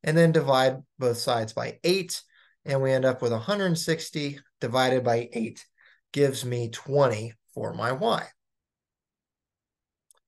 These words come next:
Well, now with y, what I can do is I can just take that, boom, boom, boom, boom, and plug it back into my original equation for the second triangle.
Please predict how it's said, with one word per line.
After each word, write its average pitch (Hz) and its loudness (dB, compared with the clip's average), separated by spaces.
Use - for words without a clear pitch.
Well, 170 6
now 185 4
with 175 2
y, 131 0
what 147 2
I 143 2
can 127 -10
do 170 -4
is 135 -6
I 127 -2
can 135 -10
just 117 -12
take 147 -2
that, 131 -2
boom, 110 -12
boom, 117 -10
boom, 135 -6
boom, 214 -4
and 170 2
plug 165 4
it 151 0
back 131 0
into 139 -4
my 113 0
original 196 0
equation 131 -2
for 113 -4
the 110 -6
second 113 -2
triangle. 190 2